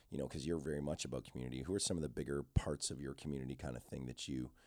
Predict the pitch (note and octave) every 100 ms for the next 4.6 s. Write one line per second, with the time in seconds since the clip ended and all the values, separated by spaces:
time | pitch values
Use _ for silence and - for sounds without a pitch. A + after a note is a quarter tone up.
0 | - - - D2+ D2+ D2 B1+ D2 - D2
1 | C2+ A#1 A1 C#2+ D2+ D#2 - - A#1 A#1
2 | G#1+ C2+ C#2 C2+ - C2 C2 - D2 C#2+
3 | D2 C2 C2 C2 - C2+ C2+ C2 - -
4 | A#1 - D2 - B1 C2+